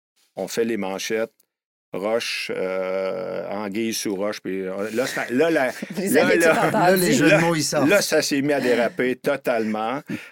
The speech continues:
Speaker 1: Euh, donc, euh, mais on sait pas ce qu'on, on sait pas ce qu'on, on a. Ça a pris comme deux ans avant de savoir exactement ce qui s'est passé. Puis là, ben, je vous ramène à la commission Charbonneau.
Speaker 3: Hmm.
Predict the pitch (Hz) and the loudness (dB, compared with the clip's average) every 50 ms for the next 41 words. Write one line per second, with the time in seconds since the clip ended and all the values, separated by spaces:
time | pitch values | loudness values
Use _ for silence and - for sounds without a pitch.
0 | - - _ - 104 110 113 117 120 123 117 - - 107 113 120 127 135 127 - | -20 -14 _ -2 0 2 4 4 4 2 2 0 -2 0 2 2 2 2 0 0
1 | 143 123 117 117 117 117 117 120 110 110 120 143 156 156 131 - - - - - | 0 2 2 4 4 2 2 0 0 0 2 2 2 2 0 -2 -4 -6 -4 -4
2 | 208 214 - - 151 127 120 123 127 127 131 143 120 135 - - - 147 143 - | -6 -6 -2 -4 -4 -2 0 0 0 0 -2 -2 -2 -2 -2 -2 -2 -4 -4 -4
3 | 185 170 - - 147 123 120 117 110 113 110 - 110 110 110 104 107 110 127 147 | -8 -6 -4 -4 -2 -2 -2 -2 -2 -4 -6 -4 -4 -2 -2 -2 -2 -2 -2 -4
4 | - - - - _ - - 131 123 - - 180 - 156 131 120 110 113 110 107 | -8 -10 -18 -20 _ -10 -6 -6 -6 -6 -8 -4 -2 -2 -2 -2 -2 -2 -2 -2
5 | 104 98 107 98 92 107 127 139 - - _ _ 110 107 101 98 110 117 120 120 | -2 -4 -4 -6 -6 -6 -6 -8 -10 -14 _ _ -8 -6 -6 -4 -4 -6 -4 -4
6 | - 92 - 110 101 98 104 107 107 104 90 117 107 - - 107 107 117 117 - | -6 -6 -4 -6 -4 -4 -2 -4 -4 -4 -4 -6 -8 -6 -6 -8 -6 -6 -8 -8
7 | - - - - - 98 95 98 - 170 175 - _ - 120 113 127 135 123 117 | -6 -6 -6 -4 -4 -4 -4 -4 -4 -6 -6 -6 _ -6 -2 -2 -2 -2 -2 -2
8 | 110 107 101 - - - - _ - - 117 117 117 113 117 113 117 131 135 120 | -4 -4 -6 -8 -12 -20 -20 _ -14 -6 -2 -2 0 0 0 0 0 0 0 0
9 | 113 113 104 - - 123 110 107 113 - - 120 117 113 - - 113 101 95 95 | 0 -2 -4 -4 -2 -2 -2 -2 -2 -4 -4 -4 -4 -4 -4 -4 -6 -6 -6 -4
10 | 98 98 95 95 95 95 95 101 120 135 147 - - | -2 -2 -2 -2 -2 -4 -4 -4 -4 -6 -8 -10 -14